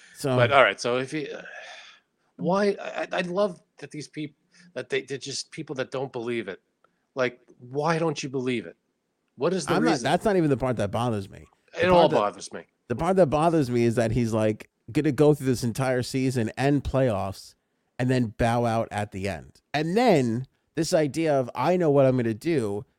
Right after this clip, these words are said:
Speaker 1: Yeah, you're one of the great quarterbacks of all time, but there's no guarantee you're going to get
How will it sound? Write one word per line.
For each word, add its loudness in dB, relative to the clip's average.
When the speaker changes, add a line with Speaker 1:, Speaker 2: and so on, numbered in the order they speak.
Speaker 1:
Yeah, -2
you're 2
one 0
of 0
the 4
great 2
quarterbacks 0
of -2
all 0
time, -2
but -4
there's -2
no 2
guarantee 0
you're 4
going 6
to -4
get -4